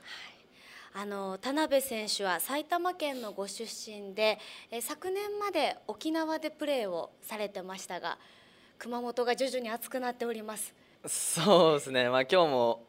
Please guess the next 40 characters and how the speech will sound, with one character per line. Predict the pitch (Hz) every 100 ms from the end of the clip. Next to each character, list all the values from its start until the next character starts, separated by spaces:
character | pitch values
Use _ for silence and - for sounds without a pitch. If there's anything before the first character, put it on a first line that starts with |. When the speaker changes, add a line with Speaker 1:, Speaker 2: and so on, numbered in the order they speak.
| _
Speaker 2:
ま | 135 143 127
あ、 | - -
何 | 147 139
度 | 131
あ |
る | 120
か | 120
ち | -
ょ |
っ |
と | 120 113
分 |
か | 120
ん | 117
な |
い | 110
で | 104
す |
け | -
ど、 | 113 110
あ |
っ | 113
た | - 110
か | 113
く | -
て、 | - 110 113 - - - - - _ -
ま | 131
あ、 |
自 | 123
分 | 127 139 139
と | 147 143
し |
て | - 147
は、 | 127
ま | 120
あ、 | 113
沖 | 113 127
縄 | 127 123
か | 127
ら | 123 123